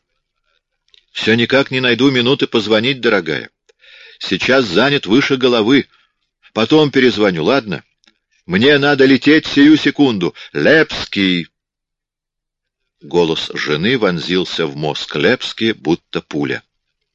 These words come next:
Он поморщился, потом покорился судьбе. «Угу. Ну как ты, крошка?» «Я тут ношусь, как угорелый, будто мне вставили...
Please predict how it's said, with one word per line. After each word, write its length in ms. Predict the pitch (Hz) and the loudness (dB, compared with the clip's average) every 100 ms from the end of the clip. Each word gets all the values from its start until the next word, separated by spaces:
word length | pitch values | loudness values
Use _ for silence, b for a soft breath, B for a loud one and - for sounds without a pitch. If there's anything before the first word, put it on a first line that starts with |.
| _ _ _ _ _ _ _ | _ _ _ _ _ _ _
Он 160 | 80 78 | -10 -4
поморщился, 720 | 80 87 117 113 113 - 107 | 0 2 2 2 -2 -2 -4
потом 320 | 82 - 95 | -2 -2 -4
покорился 720 | - 92 90 69 71 78 73 | -4 -4 -2 -2 -4 -6 -8
судьбе. 500 | 69 76 65 69 62 - _ _ _ _ _ _ _ _ _ | -6 -8 -6 -6 -6 -10 _ _ _ _ _ _ _ _ _
«Угу. 520 | 110 113 123 131 143 - B B B B B | -8 -4 -2 -2 -4 -10 B B B B B
Ну 100 | - | -8
как 220 | 127 175 - | 0 0 0
ты, 100 | - | -2
крошка?» 500 | 92 73 - - - _ _ _ _ _ _ _ _ | 0 -2 -4 -16 -20 _ _ _ _ _ _ _ _
«Я 200 | - 180 | -2 0
тут 240 | 190 185 160 | 2 2 2
ношусь, 420 | 156 - 185 - | 0 2 0 2
как 240 | 160 156 | 0 0
угорелый, 580 | 143 127 127 151 107 73 | 2 4 4 4 4 -2
будто 380 | 82 131 - 127 | -2 -2 0 -2
мне 300 | 120 123 135 | 0 2 0
вставили... 720 | 117 - - 143 135 127 123 | 0 -4 0 2 2 4 2